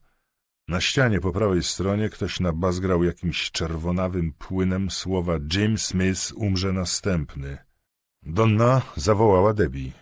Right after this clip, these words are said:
Bez rezultatu. Już kiedyś była w tym mieszkaniu, więc szybko przeszła do sypialni, cały czas nawołując przyjaciółkę.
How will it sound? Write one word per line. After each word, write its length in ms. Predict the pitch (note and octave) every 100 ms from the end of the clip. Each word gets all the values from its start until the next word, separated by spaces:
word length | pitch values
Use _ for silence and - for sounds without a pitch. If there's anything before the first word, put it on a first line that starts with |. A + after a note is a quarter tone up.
| _ _ _ _ _
Bez 240 | D2+ F2+ F2+
rezultatu. 920 | F#2+ F#2 G2 - C#2 B1 - A#1+ A#1 - _ _ _ _ _ _ _ _ _ _
Już 160 | F2+ G#2
kiedyś 300 | E3+ D#3 G2
była 300 | F#2 D#3 E2
w 80 | -
tym 220 | G2 F2+
mieszkaniu, 520 | E2+ - - A#2+ B2+
więc 200 | A#2 F2+
szybko 340 | - C3+ - A2
przeszła 420 | - A#2+ - F#2+
do 120 | F2
sypialni, 600 | - F2 G2 E2 D#2 G#2
cały 260 | - A2 -
czas 220 | A#2 -
nawołując 600 | A2 F#2+ G2 F2+ F2+ -
przyjaciółkę. 800 | - G#2 G2 - A2 D#2+ - D#2